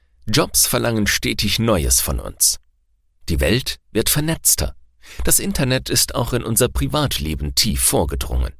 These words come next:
Termine werden immer enger getaktet. Meetings und Konferenzen ragen gerne in den Feierabend hinein oder fordern sogar am Wochenende Anwesenheit und Aufmerksamkeit.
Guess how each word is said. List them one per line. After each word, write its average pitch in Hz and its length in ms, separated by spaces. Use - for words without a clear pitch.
Termine 104 520
werden 98 400
immer 98 360
enger 87 340
getaktet. 90 580
Meetings 135 540
und 120 180
Konferenzen 131 720
ragen 87 480
gerne 92 380
in 85 120
den 85 140
Feierabend 76 640
hinein 87 500
oder 139 220
fordern 127 460
sogar 110 320
am 139 180
Wochenende 64 640
Anwesenheit 95 960
und - 220
Aufmerksamkeit. 69 1000